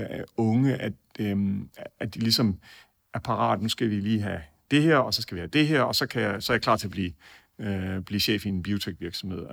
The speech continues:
Og, og der, der tænker jeg, at en, en tålmodighed i forhold til at arbejde sig dybt ned i substansen og, og lære, øh, i,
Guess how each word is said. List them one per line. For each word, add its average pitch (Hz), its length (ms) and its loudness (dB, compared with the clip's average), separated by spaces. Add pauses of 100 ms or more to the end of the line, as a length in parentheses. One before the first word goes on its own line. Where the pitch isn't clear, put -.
(160)
Og, 95 240 -6
og 117 140 -4
der, 123 100 -2 (120)
der 135 80 2
tænker 135 320 2
jeg, 107 120 4
at 104 220 -6
en, 107 340 0
en 110 160 2
tålmodighed 123 760 6 (100)
i 123 100 0
forhold 123 340 0
til 127 220 0
at 104 320 -2
arbejde 107 420 0 (160)
sig 104 320 -2 (200)
dybt 165 220 -2
ned 131 160 6
i 110 40 0
substansen 113 760 -2
og, 95 240 -4 (560)
og 110 100 4
lære, 113 580 4 (520)
øh, 104 180 0
i, 120 240 0